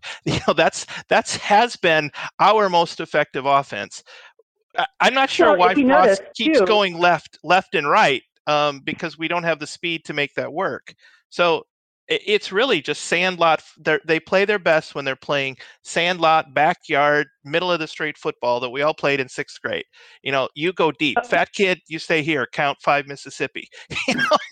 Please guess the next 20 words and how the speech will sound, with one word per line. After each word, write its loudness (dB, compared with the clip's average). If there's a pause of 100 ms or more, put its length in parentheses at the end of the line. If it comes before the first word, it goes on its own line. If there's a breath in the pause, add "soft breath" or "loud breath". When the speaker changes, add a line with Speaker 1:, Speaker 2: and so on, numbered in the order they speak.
(560 loud breath)
Speaker 1:
Um, 4
Speaker 2:
No, 4
I, 0
I'll 2
disagree 0
with 2
that 4
a 4
little 2
bit. -2 (200 loud breath)
It's -2
not 2 (140)
sand-, 2
it 2
looks 2 (100)
like 4 (200)
sandlot 4
because -2
they're 4 (260)
decisive. 0